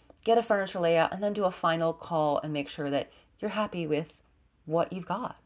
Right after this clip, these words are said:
right? So if this is something that you would be interested in, please let me know. I'd love to help you out with that as well, 'cause I know some of you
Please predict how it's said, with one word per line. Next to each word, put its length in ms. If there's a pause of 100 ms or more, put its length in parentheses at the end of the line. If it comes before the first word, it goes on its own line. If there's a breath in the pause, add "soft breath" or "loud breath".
(180)
right? 340 (420 loud breath)
So 240 (280)
if 100
this 160
is 80
something 440
that 360
you 260
would 120
be 100
interested 480
in, 440 (340 soft breath)
please 400
let 140
me 100
know. 280
I'd 240
love 240
to 80
help 240
you 100
out 140
with 120
that 200
as 140
well, 340
'cause 140
I 80
know 320
some 160
of 100
you 260